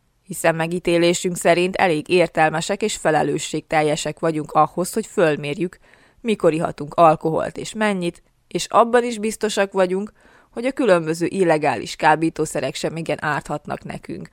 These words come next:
ha nem visszük túlzásba a használatukat. Apánk egészen biztosan téved, amikor azt hiszi,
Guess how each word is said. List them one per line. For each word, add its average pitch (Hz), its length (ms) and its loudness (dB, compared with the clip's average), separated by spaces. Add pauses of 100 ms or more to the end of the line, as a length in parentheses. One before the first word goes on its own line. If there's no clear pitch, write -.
(140)
ha - 140 -4
nem 151 180 -2
visszük 160 300 -6
túlzásba 156 480 -4
a - 40 -2
használatukat. - 920 -12 (500)
Apánk 185 400 4
egészen 220 420 2
biztosan 156 460 -4
téved, 160 400 -2
amikor 147 320 -6
azt 151 220 2
hiszi, 190 320 -6